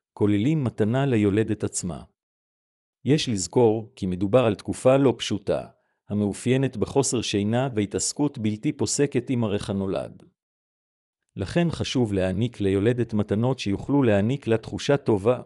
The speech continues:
ולסייע לה להרגיש טוב יותר עם עצמה.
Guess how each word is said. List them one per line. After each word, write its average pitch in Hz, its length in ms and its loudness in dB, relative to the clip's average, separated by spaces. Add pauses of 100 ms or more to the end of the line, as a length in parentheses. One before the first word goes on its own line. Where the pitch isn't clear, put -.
ולסייע 113 540 2
לה 120 160 4
להרגיש 104 520 0
טוב 139 280 2
יותר 101 280 0
עם 101 160 -2
עצמה. 78 380 -8